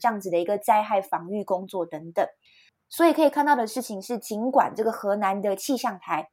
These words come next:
他们已经可能提早发布了红色预警，但是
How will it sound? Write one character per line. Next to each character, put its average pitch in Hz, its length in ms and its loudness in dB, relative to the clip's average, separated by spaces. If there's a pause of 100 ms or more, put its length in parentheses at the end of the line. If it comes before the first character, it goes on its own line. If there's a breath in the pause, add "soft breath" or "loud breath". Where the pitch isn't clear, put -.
他 294 100 0
们 269 140 4
已 214 80 2
经 220 160 -2
可 202 140 -6
能 180 180 -6
提 226 240 -4
早 - 320 2
发 208 140 4
布 214 160 -4
了 196 40 2
红 185 300 -6
色 214 300 0
预 214 120 -4
警， - 300 -8 (560)
但 294 180 4
是 285 320 2